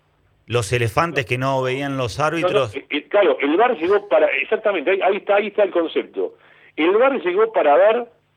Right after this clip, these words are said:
Speaker 2: esta situación, o sea, donde hay coincidencia en lo que vieron juez de campo y juez de var, o sea, porque vamos al hecho puntual de lo que te decía recién,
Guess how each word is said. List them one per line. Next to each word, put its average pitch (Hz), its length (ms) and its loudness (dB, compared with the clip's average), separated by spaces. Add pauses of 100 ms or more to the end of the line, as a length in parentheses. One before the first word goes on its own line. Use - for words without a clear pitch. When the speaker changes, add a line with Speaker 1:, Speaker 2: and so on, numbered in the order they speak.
(100)
Speaker 2:
esta 214 280 -4
situación, 220 640 -4 (760)
o 143 100 -2
sea, 135 320 2
donde 156 300 -2
hay 226 100 -2
coincidencia 143 1000 -2
en 120 140 -8
lo 127 100 -2
que 143 140 -2
vieron 123 380 -4
juez 170 400 0
de 151 200 -2
campo 101 680 -2
y 110 100 -12
juez 156 300 -2
de 135 140 0
var, 196 300 2 (360)
o 117 100 -4
sea, 113 400 2 (720)
porque 139 420 -4
vamos 196 220 2
al 180 80 0
hecho 170 160 -4
puntual 165 300 0
de 165 80 2
lo 151 80 2
que 147 80 0
te 143 80 2
decía 175 200 -2
recién, 151 360 -8